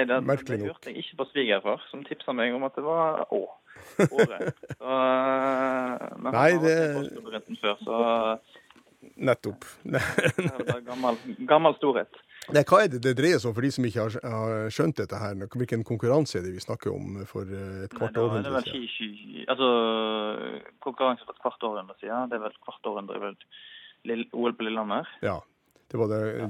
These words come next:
Speaker 2: de var da begge søkerbyer. Østersund var en av søkebyene,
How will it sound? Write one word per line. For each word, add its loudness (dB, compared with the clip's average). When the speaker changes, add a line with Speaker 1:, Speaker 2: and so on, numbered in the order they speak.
Speaker 2:
de -2
var 6
da 4
begge 2
søkerbyer. 0
Østersund 2
var 4
en 0
av -2
søkebyene, -2